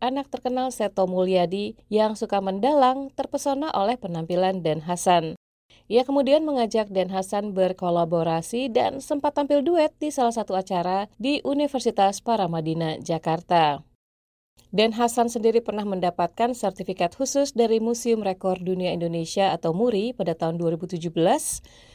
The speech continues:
setelah ia sempat tampil di empat ratus enam puluh delapan lokasi di seratus sembilan puluh lima desa sekitar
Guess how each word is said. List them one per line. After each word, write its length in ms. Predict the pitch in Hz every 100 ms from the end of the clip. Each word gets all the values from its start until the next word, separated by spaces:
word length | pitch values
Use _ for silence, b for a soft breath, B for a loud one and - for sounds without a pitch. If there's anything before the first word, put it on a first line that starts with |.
| B
setelah 320 | - 247 277
ia 160 | 285 269
sempat 400 | 269 254 233 233
tampil 400 | 233 233 220 214
di 160 | 196 -
empat 400 | 226 - 214 208
ratus 400 | 190 202 196 -
enam 320 | 311 339 262
puluh 160 | 202
delapan 320 | 170 165 170 170
lokasi 640 | 165 151 147 226 311 339 B B B
di 160 | 220 311 330
seratus 400 | 277 269 285 262
sembilan 320 | 240 240 233
puluh 240 | 220 220
lima 160 | 220 208
desa 320 | 190 190 196
sekitar 400 | 196 185 185 180